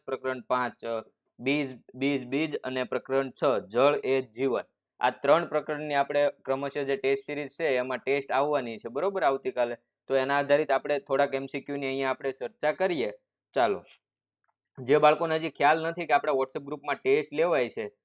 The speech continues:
તો એમને WhatsApp ગ્રુપમાં જોડાઈ જવું. લિંક ડિસ્ક્રિપ્શન બોક્સમાં હશે અને અહીંયા તમને નંબર દેખાતો હોય, નંબર ઉપર ક્લિક કરીને, અ, મેસેજ કરીને પણ તમે ગ્રુપમાં જોડાઈ શકશો, બરોબર? ચાલો, આગળ વધીએ. પ્રશ્ન નંબર એક,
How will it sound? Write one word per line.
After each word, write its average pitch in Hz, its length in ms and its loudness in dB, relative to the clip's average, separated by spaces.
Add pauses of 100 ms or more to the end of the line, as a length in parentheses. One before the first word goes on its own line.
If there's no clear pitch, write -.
(140)
તો 127 80 -4
એમને 143 260 -2
WhatsApp 131 360 -2
ગ્રુપમાં 147 300 -6
જોડાઈ 135 280 0
જવું. 160 280 0
લિંક 131 240 -10
ડિસ્ક્રિપ્શન 135 540 -10
બોક્સમાં 131 480 -4
હશે 143 300 -4
અને 135 340 -6
અહીંયા 135 260 -8
તમને 139 260 -8
નંબર 127 340 -6
દેખાતો 151 380 -4
હોય, 143 100 0
નંબર 131 300 0
ઉપર 135 180 0
ક્લિક 135 320 -4
કરીને, 139 340 -2 (260)
અ, 120 120 -2
મેસેજ 131 420 -4
કરીને 147 340 -4
પણ 147 240 -6
તમે 143 360 -6 (120)
ગ્રુપમાં 131 380 -6
જોડાઈ 120 260 0
શકશો, 104 360 -10
બરોબર? 202 360 -2 (280)
ચાલો, 98 340 -4
આગળ 127 260 -2
વધીએ. 147 400 -2 (800)
પ્રશ્ન 185 340 -4
નંબર 185 240 0
એક, 143 240 2